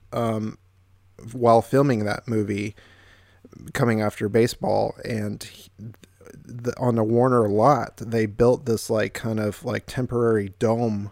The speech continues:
for him to have a basketball court in, and apparently that was, like, the place to be.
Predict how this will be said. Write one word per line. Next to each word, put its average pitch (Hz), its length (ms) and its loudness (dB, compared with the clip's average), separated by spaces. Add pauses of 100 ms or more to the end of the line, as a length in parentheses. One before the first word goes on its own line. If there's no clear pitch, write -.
for 113 280 -2
him 107 340 -4
to 107 220 -6
have 104 260 -6
a 104 60 -4
basketball 107 540 -4
court 107 320 -2
in, - 220 -8 (280)
and 113 100 -4
apparently 127 460 0
that 113 220 0
was, 120 200 -4
like, 110 160 -2 (140)
the 117 140 0
place 113 440 -2
to 120 140 -6
be. 104 440 -6